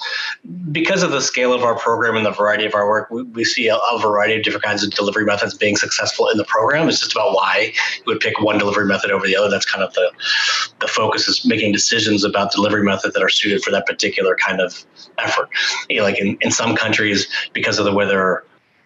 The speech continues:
laws are set up, we're gonna be doing design to build 'cause they don't allow for this other kind of mechanism. In other places, because of the complexity of the security complexity or the historic nature of this, we might go with a different kind of delivery method. So it's really just kind of dependent on that.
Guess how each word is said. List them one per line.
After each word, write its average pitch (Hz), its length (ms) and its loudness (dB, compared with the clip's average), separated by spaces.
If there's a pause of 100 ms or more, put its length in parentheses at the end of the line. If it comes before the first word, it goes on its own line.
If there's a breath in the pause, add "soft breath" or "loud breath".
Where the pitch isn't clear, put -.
(140)
laws 113 400 2
are - 80 2
set 101 240 0
up, 101 320 -2 (120)
we're 113 180 -2
gonna 107 120 0
be 104 80 -2
doing 104 220 2
design 98 320 0
to 98 60 0
build 107 260 0
'cause - 100 -4
they 101 100 0
don't 113 220 -2 (140)
allow 101 320 2
for 101 180 0
this 95 140 -2
other 101 240 0
kind 90 180 -4
of - 80 -8
mechanism. 101 500 -4 (500 loud breath)
In 131 360 2
other 123 220 0
places, 110 260 0
because 107 200 -2
of 101 40 -2
the 104 60 -2
complexity 104 580 0
of 95 340 2
the 95 180 2
security 123 360 0
complexity 110 840 -2 (260 loud breath)
or 110 120 0
the 98 80 -2
historic 113 500 0
nature 113 240 -2
of 104 100 -2
this, 113 180 0
we 113 80 0
might 104 180 0
go 107 80 2
with 101 120 2
a 101 60 0
different 104 300 -4
kind 92 140 -2
of 87 60 -14
delivery - 220 0
method. - 200 -2
So 123 100 0
it's - 120 -2
really 156 100 2
just 123 160 0
kind 107 160 -2
of 131 40 -4
dependent 101 280 -2
on 92 80 -8
that. 92 140 -8